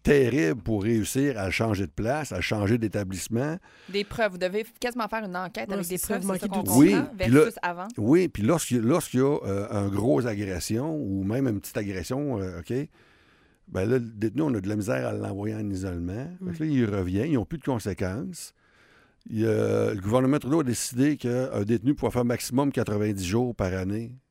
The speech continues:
Speaker 1: en isolement. Qu'est-ce qu'on fait si son quatre-vingt-dix jours est fait puis il continue à faire du trouble ?
Speaker 3: C'est quoi les autres solutions, là ?
Speaker 1: Ben là, là, on tombe, on dit, « OK, est-ce qu'on est capable ? »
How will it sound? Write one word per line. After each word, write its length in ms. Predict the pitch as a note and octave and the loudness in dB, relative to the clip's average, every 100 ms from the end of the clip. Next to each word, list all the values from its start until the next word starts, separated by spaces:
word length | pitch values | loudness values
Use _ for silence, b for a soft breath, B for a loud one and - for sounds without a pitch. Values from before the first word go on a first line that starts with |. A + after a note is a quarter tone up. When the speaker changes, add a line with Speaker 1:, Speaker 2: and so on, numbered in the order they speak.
| _ _ _ _ _ F2+ | _ _ _ _ _ -8
Speaker 1:
en 160 | F2 F2+ | -4 -2
isolement. 480 | F2 F2+ E2+ F#2+ G2+ _ _ _ _ _ _ _ _ _ _ _ _ | -4 -6 -6 -8 -10 _ _ _ _ _ _ _ _ _ _ _ _
Qu'est-ce 220 | G2 F2 | -4 -2
qu'on 240 | - G#2 F#2 | 0 0 2
fait 300 | - F3 F3 | 0 0 0
si 400 | - - - G2 | -4 -4 -4 -2
son 160 | - F#2+ | -2 0
quatre-vingt-dix 540 | G#2 G2+ G2+ G#2 F#2 | 0 0 0 -2 -2
jours 280 | F#2 C3 A#2 | 4 4 4
est 140 | F#2+ | 0
fait 260 | - C3+ - | -2 -2 -2
puis 120 | G2+ | -6
il 20 | |
continue 480 | F2+ G2 - G2+ B2 | -2 -2 -2 2 2
à 60 | G#2+ | 4
faire 220 | A2 G#2+ | 0 -2
du 140 | F2+ E2+ | -2 -4
trouble ? 560 | F#2+ B2+ C3+ F#2+ E2+ A2 _ _ _ _ _ _ | 0 0 0 -6 -12 -14 _ _ _ _ _ _
Speaker 3:
C'est 180 | - A3 | -8 -6
quoi 120 | A3+ | -2
les 160 | A3 F3+ | -2 -2
autres 160 | F#3 - | -6 -6
solutions, 460 | F#3+ D#3+ - F#3 | -6 -6 -6 -6
là ? 120 | D#3+ D3+ _ | -8 -12 _
Speaker 1:
Ben 240 | E2+ G#2 G2+ | -2 2 6
là, 260 | B2+ C#3 | 8 8
là, 120 | A2 | 8
on 120 | C3+ A#2+ | 6 6
tombe, 220 | C#3+ C#3+ | 4 4
on 40 | |
dit, « 100 | G#2+ | 0
OK, 260 | G2+ F2+ - | -4 -2 0
est-ce 240 | D3+ B2+ | 0 0
qu'on 80 | G#2+ | -2
est 100 | G#2 | -2
capable ? » 720 | A#2+ F#2+ C#3 C#3 C#3 C3+ G#2+ | -2 -2 2 2 2 -2 -6